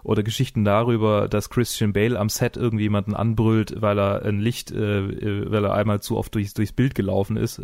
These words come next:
weil er nach dem Licht sehen wollte, dann entscheiden sich alle lieber für Christian Bale, weil es halt die lustigere oder die, ähm, äh, ja, die, die, die sensationslüsternere Geschichte ist.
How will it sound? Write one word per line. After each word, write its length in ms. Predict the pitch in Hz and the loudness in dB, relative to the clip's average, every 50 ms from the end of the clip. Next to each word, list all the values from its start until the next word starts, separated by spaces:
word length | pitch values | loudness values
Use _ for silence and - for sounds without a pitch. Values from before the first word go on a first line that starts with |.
| 101 107 | -6 -4
weil 160 | 110 110 107 | -2 -2 -2
er 100 | 104 104 | -2 -4
nach 220 | 110 110 107 104 | -4 -2 -2 -2
dem 120 | 104 104 104 | -2 0 0
Licht 200 | 117 131 - - | -2 -2 -2 -4
sehen 220 | - 104 98 98 | -4 -4 -4 -4
wollte, 320 | 98 98 98 101 - 113 - - - - - - - - - | -4 -4 -4 -4 -4 -6 -8 -10 -16 -20 -20 -16 -14 -6 -2
dann 100 | 120 127 | 0 0
entscheiden 380 | 139 135 - 165 147 143 139 | 0 2 2 2 2 2 2
sich 180 | 127 117 127 101 | 2 2 2 2
alle 140 | 117 127 117 | 2 2 2
lieber 280 | 117 117 123 113 107 | 2 2 2 0 0
für 120 | - 110 92 | -2 -2 -2
Christian 420 | - 120 113 - - - 101 98 | 0 0 0 0 0 -2 0 0
Bale, 240 | 92 107 104 104 95 | 2 2 2 2 2
weil 80 | 95 | 0
es 100 | 95 - | 0 -2
halt 120 | - 95 - | -2 -4 -2
die 60 | 104 | -2
lustigere 760 | 101 104 117 123 - - - 107 104 98 95 95 95 92 - - - - - - - | 2 2 2 2 2 0 -2 0 0 0 2 0 0 -2 -4 -8 -16 -20 -20 -20 -8
oder 240 | - - 104 104 95 | -6 -2 0 0 0
die, 240 | - 98 95 98 95 | 0 0 0 0 -2
ähm, 580 | - - - 101 98 95 98 95 92 92 92 - - _ _ _ _ _ _ _ _ | -2 -4 -4 -2 -2 -2 -2 -4 -4 -6 -8 -10 -14 _ _ _ _ _ _ _ _
äh, 300 | - 104 92 92 90 90 90 92 - 95 | -6 -4 -4 -2 -4 -4 -6 -8 -8 -6
ja, 380 | 95 90 92 104 107 101 87 - _ _ _ _ _ _ - - - _ _ _ _ _ _ _ _ _ - | -4 -2 -2 0 -2 -2 -4 -8 _ _ _ _ _ _ -20 -20 -20 _ _ _ _ _ _ _ _ _ -12
die, 180 | - 90 90 92 | -8 -8 -8 -8
die, 220 | - - 95 92 | -8 -8 -10 -8
die 260 | - - 95 92 92 | -8 -6 -6 -6 -6
sensationslüsternere 1800 | 95 - 107 101 98 - 101 95 - - - 110 107 110 107 - - - - - 110 107 104 113 110 - - - 107 98 98 98 95 95 98 95 92 | -4 -2 -2 -2 0 0 -2 -4 -2 -2 -2 0 0 0 0 -2 -6 -8 -6 -4 -4 0 0 0 0 0 0 0 0 0 0 0 0 0 0 0 -2
Geschichte 440 | 95 98 - - 120 - - - - | -2 -4 -4 -4 -4 -6 -6 -10 -12
ist. 320 | - 117 - - - - | -12 -12 -14 -18 -20 -20